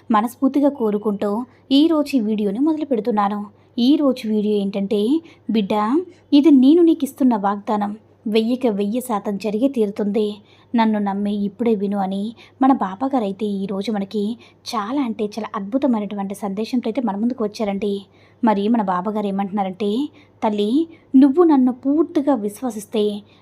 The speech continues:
నా పైన పూర్తి విశ్వాసం నీకుంటే తప్పకుండా ఇది వినమ్మా" అని మన బాబాగారు అంటున్నారు. అయితే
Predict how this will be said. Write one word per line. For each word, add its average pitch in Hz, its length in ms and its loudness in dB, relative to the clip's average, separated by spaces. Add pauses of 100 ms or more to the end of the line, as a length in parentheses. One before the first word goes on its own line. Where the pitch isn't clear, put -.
(100)
నా 214 220 0
పైన 226 280 -2
పూర్తి 277 520 0
విశ్వాసం 220 580 -4
నీకుంటే 202 600 -4 (380)
తప్పకుండా 285 480 2
ఇది 214 220 0
వినమ్మా" 202 400 -2
అని 190 140 -4
మన 226 140 -2
బాబాగారు 220 460 -6
అంటున్నారు. 202 520 -2 (460)
అయితే 208 420 -2